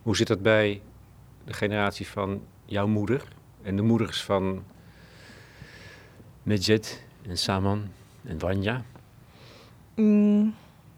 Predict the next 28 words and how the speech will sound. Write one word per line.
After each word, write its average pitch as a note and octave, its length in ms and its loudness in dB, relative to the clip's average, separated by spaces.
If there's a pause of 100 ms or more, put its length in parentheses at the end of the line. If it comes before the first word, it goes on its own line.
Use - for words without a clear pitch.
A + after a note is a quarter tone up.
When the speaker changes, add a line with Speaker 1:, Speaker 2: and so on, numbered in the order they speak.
(360)
Speaker 2:
hoe G#3+ 220 4
zij, G#3+ 580 4
Speaker 1:
Ja, G#3 380 0
Speaker 2:
eh, G#3 40 -6 (100)
Speaker 1:
hoe G#2 80 -6
beleven A#2 300 6
zij D3+ 100 4
deze G#2+ 260 2
tijd? F2 320 -2 (460)
Speaker 2:
Ehm, G#3+ 580 6 (440)
mijn, G#3 420 4
ik, - 200 4
ik A3 140 4
heb F#3 120 4
mijn G3 220 4
moeder C#4 260 2
wel C4 180 6
eens, - 340 6
eh, A3 300 8
eh, G3 340 4
eh, G3 520 0 (300)
horen F#3+ 380 4
zeggen, F#3+ 500 2 (140)
zo, F#3+ 180 4
en G3 120 6
dat G3+ 120 6
was G#3 140 4
vooral F#3+ 720 4